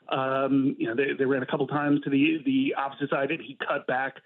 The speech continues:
I think, knowingly or subconsciously. So, yeah, it's completely about ball control. Uh, this injury happened because, man, when you're in those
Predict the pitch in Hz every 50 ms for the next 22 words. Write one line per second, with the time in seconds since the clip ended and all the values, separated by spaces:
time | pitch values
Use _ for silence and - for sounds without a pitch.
0 | - - _ _ - 156 - 143 139 - - 139 131 135 139 143 143 147 143 151
1 | 147 139 143 139 135 131 131 123 131 - - - 175 147 135 - - 135 135 135
2 | - 147 139 - - 156 143 147 147 - - - - - - _ _ - - -
3 | - 175 151 143 160 - - - 214 214 151 156 123 113 120 127 - - - 156
4 | 135 - - 185 196 202 196 165 156 143 143 135 139 127 - 147 139 131 135 -
5 | 135 120 - - 139 113 - - _ _ _ - - 156 131 131 131 131 131 139
6 | 147 151 - 165 135 135 170 165 196 180 170 165 165 143 - - 143 139 147 -
7 | 190 156 165 160 - 156 139 - 151 139 131 - - - - - - _ _ -
8 | 135 127 123 127 127 139 151 160 175 180 170 160 -